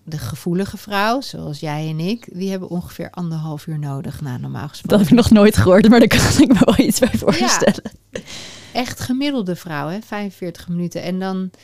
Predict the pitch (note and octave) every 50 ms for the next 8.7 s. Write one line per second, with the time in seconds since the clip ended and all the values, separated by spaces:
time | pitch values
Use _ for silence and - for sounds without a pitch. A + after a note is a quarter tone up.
0 | _ _ _ _ _ _ _ _ - G#3+ F3+ F3+ F3+ F3 F3+ F3+ F3+ - - G#3+
1 | G#3 E3+ - - - D#3+ - - C#3+ D3 D3 - - _ - - D#3 _ - C#3+
2 | D3 C#3+ - - D3+ - D#3 D#3 - - F3 D#3+ D#3 D#3+ - - A3+ C4+ - -
3 | A#3 A3 - - - - F#3 F3+ F3+ F3 F3 F3 E3+ E3+ E3+ - - F3 E3+ F3
4 | F3 F3 F3 F3 F3+ F3+ F3+ F3+ F3 F#3 _ _ - F4 C4+ F#3+ F3 E3+ E3+ E3+
5 | _ _ _ _ - G3 F#3+ - G#3+ A3 A#3 B3+ D#4 F#4 E4 A#3 G3 F#3+ F#3 -
6 | - - A3+ B3 B3+ B3 G3+ F#3 F3+ F3 E3+ D#3+ D#3+ D#3+ D#3+ D#3+ E3 - - -
7 | F3+ F3+ F3+ F3+ E3+ E3+ E3+ D#3+ D#3+ F3 F3 E3+ E3 D#3 - - - - E3+ -
8 | - - E3 D#3+ G3+ - - - - D#3+ D3+ D3+ D3+